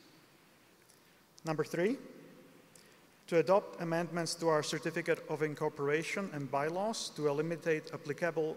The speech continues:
supermajority voting requirements. And number four, to ratify the appointment of PricewaterhouseCoopers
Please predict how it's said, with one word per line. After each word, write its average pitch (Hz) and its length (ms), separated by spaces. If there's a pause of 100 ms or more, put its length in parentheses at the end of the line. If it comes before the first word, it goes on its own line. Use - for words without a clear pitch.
supermajority 151 800
voting 143 300
requirements. 131 800 (1120)
And 214 240 (200)
number 151 220
four, 202 400 (880)
to 160 80
ratify 175 560
the 160 160
appointment 160 540
of 143 120
PricewaterhouseCoopers 156 1160